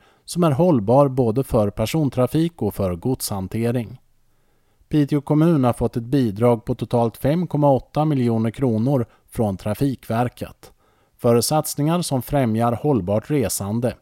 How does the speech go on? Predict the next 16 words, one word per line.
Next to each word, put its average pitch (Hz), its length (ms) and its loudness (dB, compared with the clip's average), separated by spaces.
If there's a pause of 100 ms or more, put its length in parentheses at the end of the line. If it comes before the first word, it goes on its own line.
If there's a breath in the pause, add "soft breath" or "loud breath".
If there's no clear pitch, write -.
(280 soft breath)
ett 151 160 -4
så 160 100 0
kallat 143 300 2
stadsmiljöavtal. 104 1600 -2 (680)
Pengarna 165 400 2
kommer 156 200 0
att 147 140 0
användas 110 580 2
som 113 200 -2
medfinansiering 110 1080 -2
till 113 280 -4
två 165 300 -2
nya 110 380 2
gång- 113 340 0
och 123 120 0
cykelvägar, 117 920 -2